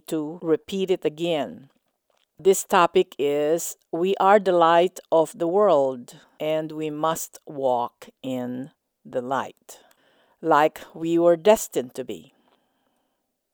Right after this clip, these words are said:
We need to focus on what the Lord is saying to us in our promises,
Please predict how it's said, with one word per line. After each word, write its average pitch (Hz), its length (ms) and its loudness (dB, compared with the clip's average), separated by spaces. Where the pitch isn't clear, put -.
We 180 160 -6
need 190 260 -4
to 196 80 2
focus 143 1000 -2
on 143 220 -6
what 165 340 4
the 160 180 0
Lord 185 440 4
is - 160 -6
saying 185 440 -4
to 139 180 -6
us 131 240 -6
in 151 100 -8
our 143 100 -2
promises, 160 920 -4